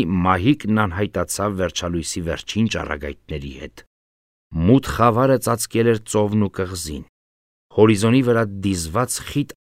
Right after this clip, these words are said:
ամպերը պատել էին երկինքը և չէին թողնում, որ լույսի մի շող անցնի։ Քամին բոլորովին դադարել էր։ Ոչ մի տերև չէր շարժվում ծառերի վրա։ Նավն այժմ չէր երևում։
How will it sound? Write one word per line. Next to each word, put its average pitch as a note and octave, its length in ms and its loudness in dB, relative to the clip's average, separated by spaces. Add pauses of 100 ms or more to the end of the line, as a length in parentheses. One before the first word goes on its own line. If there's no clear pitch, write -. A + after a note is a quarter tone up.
ամպերը A2+ 560 0
պատել G#2 460 -2
էին F#2+ 160 0
երկինքը A#2 640 -2 (260)
և G#2 220 0
չէին B2 320 0
թողնում, F#2+ 480 0
որ E2 240 -2
լույսի E2+ 360 -2
մի A2 300 2
շող - 380 -2 (120)
անցնի։ - 520 -6 (1300)
Քամին D3 420 4
բոլորովին A#2 640 4
դադարել F2+ 580 -4
էր։ - 220 -10 (460)
Ոչ G#2+ 300 0 (100)
մի B2 200 0
տերև A2+ 400 0
չէր A2+ 260 -2
շարժվում D2+ 640 -6
ծառերի D#2+ 460 -4
վրա։ D2 220 -6 (760)
Նավն G#2+ 440 6
այժմ G#2+ 440 2
չէր F#2 360 0
երևում։ D2+ 500 -4